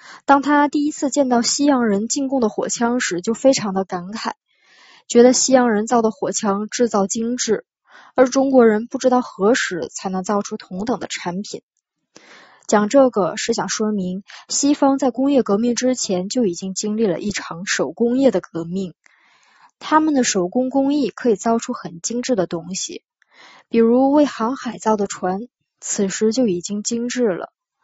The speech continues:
还有为造枪炮、火药而制造的一些加工机械。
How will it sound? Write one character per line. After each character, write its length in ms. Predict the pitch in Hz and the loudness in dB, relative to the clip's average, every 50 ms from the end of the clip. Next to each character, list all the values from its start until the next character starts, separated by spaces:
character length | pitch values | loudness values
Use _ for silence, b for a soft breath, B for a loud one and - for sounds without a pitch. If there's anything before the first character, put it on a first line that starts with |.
| b b b b b b | b b b b b b
还 160 | b - 240 | b 4 6
有 320 | 247 247 226 202 185 180 180 | 8 8 8 6 4 4 2
为 400 | 190 214 247 247 226 214 214 208 | 4 6 8 8 8 8 6 4
造 240 | - - 240 233 240 | 2 2 2 2 2
枪 340 | - - - 269 262 277 | 0 -2 -2 -2 -2 -2
炮、 300 | 269 - - 285 220 - - _ _ _ _ _ | -4 -4 0 0 0 0 0 _ _ _ _ _
火 320 | - - - 180 170 170 | -14 -4 -4 -2 -2 -2
药 320 | 190 214 247 247 208 - - _ _ _ _ | 0 4 4 4 4 2 0 _ _ _ _
而 80 | - 208 | -4 -4
制 240 | - - - 262 233 | -2 0 0 0 2
造 180 | 233 226 214 | 4 2 4
的 120 | 202 196 180 | 4 2 0
一 120 | 220 226 | 0 -4
些 200 | 220 - 240 226 | -4 -4 -4 -4
加 240 | - - 233 233 240 | -4 -2 -4 -4 -4
工 240 | - 254 247 247 233 | -4 -4 -4 -4 -4
机 180 | - 240 247 | -6 -6 -6
械。 300 | 247 - - 285 240 175 | -6 -4 0 0 0 0